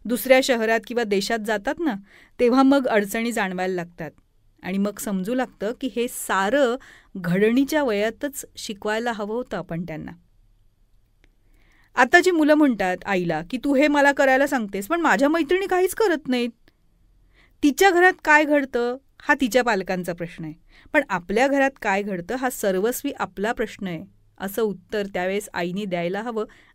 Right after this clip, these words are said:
आणि त्यांच्या लायक जी छोटी छोटी कामं असतील ती त्यांच्याकडनं करवून घ्यायला हवीत. मागितलं की हातात मिळणं हे आत्ता होतंय, त्याच्यामुळे दुसऱ्याच्या कामाचं महत्त्व अधोरेखितच होत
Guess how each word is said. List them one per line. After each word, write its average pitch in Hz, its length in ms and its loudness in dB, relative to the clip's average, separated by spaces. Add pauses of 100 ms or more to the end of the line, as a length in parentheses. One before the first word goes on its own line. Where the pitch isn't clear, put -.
(120)
आणि 220 340 -2 (720)
त्यांच्या 226 480 2
लायक 233 360 2
जी - 100 -4
छोटी 277 280 -4
छोटी 330 240 -2
कामं 285 380 0
असतील 240 340 -10
ती 285 100 -10
त्यांच्याकडनं 247 560 -4 (160)
करवून 214 440 -2
घ्यायला 175 360 -6
हवीत. 165 240 -12 (680)
मागितलं 269 540 6
की 359 80 6
हातात 262 440 0
मिळणं 226 360 4 (540)
हे 285 220 2
आत्ता 262 280 2
होतंय, 180 360 -2
त्याच्यामुळे 262 540 2
दुसऱ्याच्या 233 680 0
कामाचं 233 520 -2
महत्त्व 220 380 -4
अधोरेखितच 254 720 -2
होत 214 160 -2